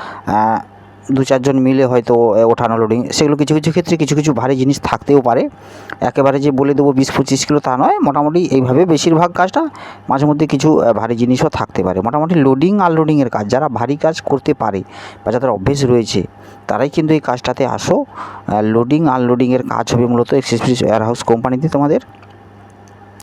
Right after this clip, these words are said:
এটাতে ডিউটি টাইম রয়েছে কিন্তু বারো ঘন্টা, বারো ঘন্টা, আটটা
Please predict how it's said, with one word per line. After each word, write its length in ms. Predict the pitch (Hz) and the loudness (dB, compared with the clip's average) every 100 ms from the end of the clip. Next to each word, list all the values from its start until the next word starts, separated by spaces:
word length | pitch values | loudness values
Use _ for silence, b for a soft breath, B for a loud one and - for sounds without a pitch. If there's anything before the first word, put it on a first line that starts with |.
| - | -6
এটাতে 420 | 113 151 147 98 - B B B 107 | -4 -2 0 -2 -6 B B B 0
ডিউটি 400 | 101 143 170 170 | 4 2 2 0
টাইম 300 | 147 139 160 | 2 2 2
রয়েছে 280 | 156 156 | 2 2
কিন্তু 280 | 170 165 160 | 0 2 2
বারো 340 | 110 104 107 110 | 0 0 0 0
ঘন্টা, 440 | 95 92 90 95 101 - B B - | 0 -2 -4 -6 -12 -16 B B -2
বারো 260 | 104 135 | 2 4
ঘন্টা, 260 | 131 143 156 | 2 0 0
আটটা 440 | 151 117 - 131 | -2 -6 -4 -4